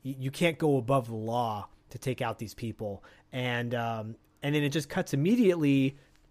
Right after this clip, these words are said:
back to the meatpacking district with no music. It's a very odd scene 'cause you're like, "Wait, where's the music? I feel like there needs to be music right now." And, um, and John's working, you know, back at work,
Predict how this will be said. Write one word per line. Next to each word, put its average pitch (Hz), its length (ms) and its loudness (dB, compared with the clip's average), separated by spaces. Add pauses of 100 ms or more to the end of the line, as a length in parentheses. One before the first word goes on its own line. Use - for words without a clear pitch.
back 147 260 4
to 147 80 -6
the 139 80 0
meatpacking 139 560 0
district 123 540 -2 (320)
with 139 180 0
no 202 160 8
music. 165 480 4
It's 143 120 -2
a 147 40 -4
very 156 260 2
odd 127 280 2
scene 131 340 -2
'cause 113 220 -6
you're 120 100 -4
like, 117 140 -4 (120)
"Wait, 135 220 -2
where's 151 220 -2
the 151 100 -4
music? 147 400 -2 (160)
I 117 80 -8
feel 180 160 -2
like 160 160 0
there 127 160 -2 (160)
needs 139 160 -2
to 135 60 -8
be 120 100 -2
music 139 320 -2
right 110 140 -6
now." 104 180 -10 (360)
And, 147 260 6
um, 143 400 6 (180)
and 135 160 0
John's 151 300 2
working, 135 540 2 (360)
you 175 80 -2
know, 151 80 6
back 135 280 2
at 170 100 2
work, 202 400 2